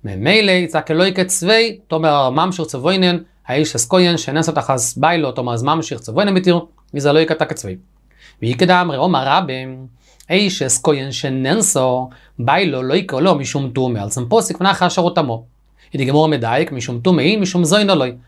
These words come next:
עלמא באונס לקרינן בזינו. זינו ליה כוח, אז זינו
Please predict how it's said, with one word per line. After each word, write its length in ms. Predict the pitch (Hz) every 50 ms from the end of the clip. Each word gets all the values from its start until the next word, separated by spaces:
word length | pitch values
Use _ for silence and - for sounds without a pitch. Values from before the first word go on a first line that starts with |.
| _ _ _ _ -
עלמא 340 | 208 247 254 247 226 214
באונס 400 | 190 160 170 190 220 220 202 185
לקרינן 400 | 185 180 185 165 165 185 185 170
בזינו. 360 | 160 160 147 131 120 113 101 92 - - _ _ _ _ _ _ _
זינו 360 | - 131 135 208 269 254 233
ליה 120 | 214 196 185
כוח, 200 | 185 185 160 165
אז 160 | 185 202 196
זינו 220 | 185 269 294 277